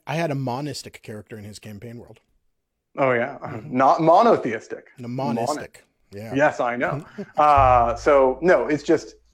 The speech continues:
Speaker 2: it was a great way of exploring cool ideas. And
Speaker 1: Yeah.
Speaker 2: I think that was, uh, partly a reflection of his appreciation for the history that we were talking about,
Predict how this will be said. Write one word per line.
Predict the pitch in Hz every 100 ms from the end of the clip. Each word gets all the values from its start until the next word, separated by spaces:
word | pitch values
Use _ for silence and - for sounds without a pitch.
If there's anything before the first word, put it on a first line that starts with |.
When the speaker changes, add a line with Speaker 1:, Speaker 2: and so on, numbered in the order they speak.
| _
Speaker 2:
it | 147
was | 151
a | 131
great | 160 165
way | 151
of | 135
exploring | 127 - 143 139 131
cool | 117 151 147 131
ideas. | 120 117 117 110 107 -
And | 131
Speaker 1:
Yeah. |
Speaker 2:
I | 120
think | 165 139 - _ _ _
that | 139 135
was, | 131 127 110 - - _ 143
uh, | 123 120
partly | - 170 170 147
a |
reflection | 127 120 - 151 147 - 117
of | 151 120 113 113 113 - - _
his | _ - 170 175
appreciation | 156 - 131 - 123 120 120 117 107
for | - 120 113 110 - - _ -
the | 131
history | 196 190 185 139
that | 127
we | 135
were | 143 120
talking | 120 113 139
about, | 143 170 175